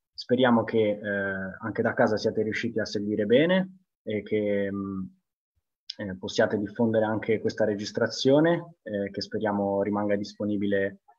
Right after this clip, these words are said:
dopo la diretta. E quindi se, mm, se ci sono, mm, nuovi appuntamenti, eh, non mancheremo di comunicarveli, eh, rimanendo aggiornati su, su questo canale.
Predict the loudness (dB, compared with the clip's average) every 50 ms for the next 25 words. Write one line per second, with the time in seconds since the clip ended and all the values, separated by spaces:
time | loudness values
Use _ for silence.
0 | _ _ _ -8 -6 -4 -2 -2 -2 0 2 2 2 2 2 0 0 0 0 0
1 | 0 -2 -12 _ _ _ _ _ _ _ -4 0 2 2 2 2 2 0 0 0
2 | 2 2 2 0 0 -2 -4 -8 -14 _ _ _ _ _ _ _ _ _ _ _
3 | 0 2 4 8 8 8 8 6 2 0 -2 -2 -4 -6 -10 _ _ _ _ _
4 | _ _ _ _ _ _ _ -6 -2 0 2 2 2 2 0 0 0 0 -2 -2
5 | -2 -2 -4 -4 -4 -4 -4 -4 -4 -6 -6 -8 _ _ _ _ _ _ _ _
6 | _ _ _ -8 -6 -4 -4 -4 0 0 2 2 2 2 0 0 -2 -6 -8 -8
7 | -6 -6 -4 -4 -4 -4 0 4 6 6 8 8 6 4 4 4 2 0 2 4
8 | 6 6 6 6 4 2 0 -2 -6 -8 -10 -12 _ -18 -12 -8 -6 -6 -4 -4
9 | -4 -6 -6 -8 -8 -8 -6 -4 -4 -2 -2 -2 -2 0 2 4 4 4 4 2
10 | -2 -2 -2 -2 0 0 0 0 2 2 4 4 4 4 2 2 2 0 -2 -2
11 | -6 _ -14 -10 -8 -6 -4 -4 -4 -4 -4 -4 -4 -4 -2 -2 0 0 0 0
12 | 0 0 0 0 -2 -2 -2 -2 -4 -4 -8 -14 -14 -10 -8 -6 -4 -2 -2 -4
13 | -6 -8 -12 -16 -10 -10 -10 -8 -6 -2 2 2 4 4 4 4 4 2 0 0
14 | _